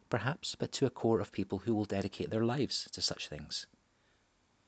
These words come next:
In an age where universities have to show direct professional relevance and compete with more informal online learning offers and qualifications and courses offered directly from companies, getting specialized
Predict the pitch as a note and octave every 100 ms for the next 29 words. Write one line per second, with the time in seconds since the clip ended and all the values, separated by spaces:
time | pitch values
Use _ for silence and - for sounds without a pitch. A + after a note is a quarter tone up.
0 | _ _ _ A2 A#2+ C3 B2+ - A#2 A2+
1 | A2 G2+ G2 - F2 - E2+ F#2 - G2
2 | G2 F#2+ G#2 - - E2+ - A#2+ G#2+ -
3 | G#2 G#2 F2+ E2+ E2 E2+ E2 - - -
4 | - - F#2 F2+ F#2 - - F#2 F#2+ F#2+
5 | F#2+ - F#2+ A2 - F#2+ F#2 F#2 F#2+ -
6 | F#2 G#2 F#2+ F#2+ F#2 F2 F2 F2 - F2
7 | E2+ - D#2+ - G2 G2 - F#2 F#2 G2
8 | F#2 F2 F#2 E2+ - E2+ - F2+ F2 -
9 | E2 G#2+ - - - F2+ E2 F2+ - E2
10 | D#2+ - - - - - - B2+ D#3 -
11 | A2 G#2 A2 G2+ F#2+ F#2